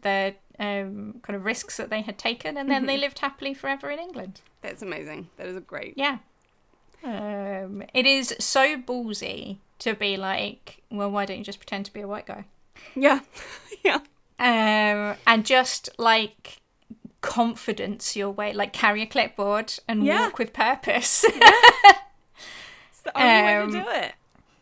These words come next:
Speaker 1: And it must have been simultaneously terrifying and very cool.
Speaker 2: Yeah. I bet, I bet they had some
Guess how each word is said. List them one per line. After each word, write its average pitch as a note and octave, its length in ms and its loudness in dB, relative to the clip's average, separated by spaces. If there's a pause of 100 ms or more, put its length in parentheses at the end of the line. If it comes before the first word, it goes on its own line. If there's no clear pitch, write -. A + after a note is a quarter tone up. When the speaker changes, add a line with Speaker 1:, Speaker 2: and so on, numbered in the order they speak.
(220)
Speaker 1:
And B3 120 4
it B3 40 -2
must C#4+ 240 -2
have C#4+ 120 -8
been A3+ 200 -4
simultaneously A3 920 -4
terrifying G#3 680 -2
and G#3 100 -8
very G3+ 280 -6
cool. G3+ 440 -12 (340)
Speaker 2:
Yeah. A3 300 0 (1120)
I B3+ 100 -4
bet, B3+ 400 0
I A#3+ 120 -2
bet A3+ 240 -4
they G#3+ 140 -4
had G#3+ 200 -10
some F#3 320 -16